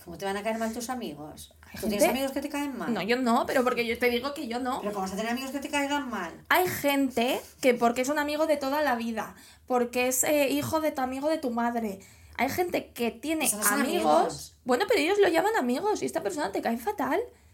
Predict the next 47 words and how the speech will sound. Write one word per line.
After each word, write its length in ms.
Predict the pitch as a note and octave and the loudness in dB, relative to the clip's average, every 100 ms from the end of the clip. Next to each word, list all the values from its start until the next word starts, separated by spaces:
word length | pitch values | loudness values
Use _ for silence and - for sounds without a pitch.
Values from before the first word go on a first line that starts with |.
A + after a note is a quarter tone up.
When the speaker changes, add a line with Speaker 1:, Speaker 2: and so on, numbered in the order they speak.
| _ | _
Speaker 2:
Esta 140 | - F#4 | -4 0
persona 240 | F4 F4+ | 2 0
te 100 | F#4 | 2
cae 160 | C#4 D#4 | 0 2
fatal. 380 | F#4 C4+ E4+ - | 2 2 0 0
Hay 140 | D4 | -2
un 60 | E4+ | -2
montón 320 | E4+ - A3 | -4 -2 0
de 60 | A3 | 0
toxicidad. 580 | G#3 A3+ G#3+ A3 A#3+ | -4 -4 -4 0 0
Luego, 280 | A#3+ A#3+ A#3 - | 0 0 -2 -2
la 140 | A3 | -8
típica 320 | A3 C#4 C4+ | -6 -8 -6
amiga 420 | F#4 E4 D#4 D#4 - _ - - - | -8 -8 -10 -12 -16 _ -20 -20 -10
que 320 | D4 C#4+ C4+ - _ _ _ _ - | 0 0 0 -8 _ _ _ _ -18
cu-, 120 | - | -10
tú 180 | - D#4+ | -2 0
tienes 260 | D#4+ D#4 D4+ | 2 0 0
otra 220 | D4 C4 | 2 0
amiga 420 | C4+ C#4+ C4 - | 0 -2 -2 -2
y 80 | D4+ | -4
se 120 | C#4+ | -4
enfada 300 | B3 D4 C#4+ | -4 -2 -2
contigo 400 | C#4+ B3 C#4 C#4 | -2 -2 0 2
y 60 | C4+ | 0
te 80 | C4+ | -2
echa 180 | C#4 | -4
pullitas 380 | C4+ C4+ C4+ C4 | -4 -4 -2 -2
de 80 | B3+ | 0
la 220 | B3 B3 | 2 2
otra. 420 | C4 C4 B3+ B3+ D#3 | 2 0 -2 -2 -8
Speaker 1:
Uf, 240 | D#3 D3+ - | -12 -12 -14
ya 120 | D#3+ | -14
qué 120 | D#3 D#3 | -14 -14
retorcimiento, 720 | D#3+ D#3+ - E3 D3+ C#3+ F3+ | -12 -12 -14 -12 -12 -12 -14
por 140 | D3+ | -12
Dios. 340 | C#3+ D3 D#3 D#3 | -10 -10 -10 2
Speaker 2:
Porque 220 | D4+ D4+ | 2 4
esto 140 | D#4+ - | -6 -4
te 80 | D#4+ | 0
voy 80 | D4+ | 0
a 40 | |
hacer 160 | D4 C4+ | -2 -6
una 160 | B3 | -6
pregunta. 420 | G3 G3 G#3 G3 | -6 -10 -10 -14
Speaker 1:
A 140 | F3+ F3 | -12 -10
ver. 180 | E3 | -12